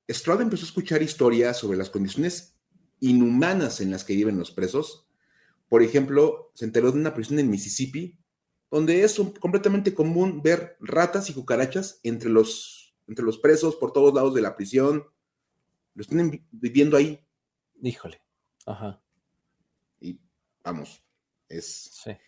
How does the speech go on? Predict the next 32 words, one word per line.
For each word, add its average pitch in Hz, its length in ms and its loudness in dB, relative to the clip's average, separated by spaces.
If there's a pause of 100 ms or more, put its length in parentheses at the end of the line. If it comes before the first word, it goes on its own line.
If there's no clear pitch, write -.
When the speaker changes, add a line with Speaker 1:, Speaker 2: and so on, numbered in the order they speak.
(640)
Speaker 1:
es, 127 220 -6
esto 139 200 2
obviamente 147 400 6
lo 123 160 6
hizo 135 280 2
que, 98 440 2
que 104 240 -2
empezara 110 360 -2
a - 20 -2
hacer - 260 -4
pública 151 540 0
su - 160 -20
preocupación. 107 840 -2 (720)
Y, 98 340 -4
de 120 100 4
hecho, 160 220 0
u-, - 340 -6
después - 240 0
del 180 100 4
partido 151 260 0
contra 135 220 0
los 92 100 -2
Buccaneers, 107 680 -2
en 104 180 -4
la 107 100 -8
conferencia 120 360 2
de 117 80 -2
prensa - 300 -2
habló 110 260 4
del 101 140 2
tema. 107 300 -2 (760)
Speaker 2:
Claro. 101 340 -6